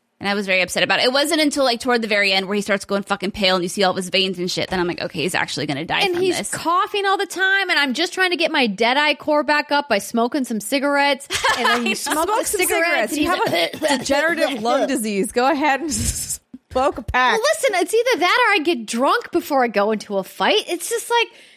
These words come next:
Speaker 2: both are bad for you when you're terminally ill. I just, I think
Speaker 3: <laughs>
Speaker 2: that the pro-, uh, and w-, this comes back to one of the major issues I had with this game. Despite the brilliant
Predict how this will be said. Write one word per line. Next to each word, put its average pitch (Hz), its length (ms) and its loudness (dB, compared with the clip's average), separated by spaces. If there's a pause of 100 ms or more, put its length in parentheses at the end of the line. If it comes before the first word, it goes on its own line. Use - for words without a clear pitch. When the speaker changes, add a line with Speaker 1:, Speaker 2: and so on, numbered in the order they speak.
(220)
Speaker 2:
both 480 260 2
are 370 100 4
bad 311 400 2
for 294 60 -2
you 269 120 2
when 247 140 2
you're 214 80 -4
terminally 233 500 -4
ill. 254 240 2 (220)
I 320 100 2
just, 349 220 -4
I - 280 2 (140)
think 381 220 -2
Speaker 3:
<laughs> - 60 0
Speaker 2:
that 285 280 2 (640)
the - 80 -4
pro-, 359 340 0
uh, 285 180 2
and 302 180 -6
w-, 269 180 -6
this 339 160 -2
comes 440 260 -4
back 254 260 2
to - 100 -6
one 254 100 2
of 233 80 2
the 220 80 0
major 208 380 0
issues 190 480 0
I 180 100 4
had 180 320 0
with 185 120 -6
this 180 180 -6
game. 180 440 0 (420)
Despite 262 460 0 (180)
the 220 200 0
brilliant 226 720 0